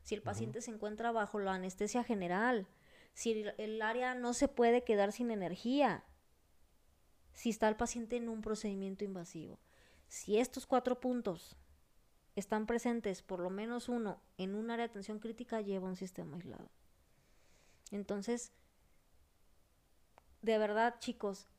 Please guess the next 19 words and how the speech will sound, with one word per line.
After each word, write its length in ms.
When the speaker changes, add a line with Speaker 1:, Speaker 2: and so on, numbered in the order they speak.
Speaker 1:
se 160
están 400
muriendo 560
todos 320
los 160
días 260
las 160
personas 520
electrocutadas 920
sin 180
darse 240
Speaker 2:
Y 20
sin 80
Speaker 1:
cuenta 200
Speaker 2:
saber. 260
Speaker 1:
que 40
murieron, 520
que 80
electrocutadas. 800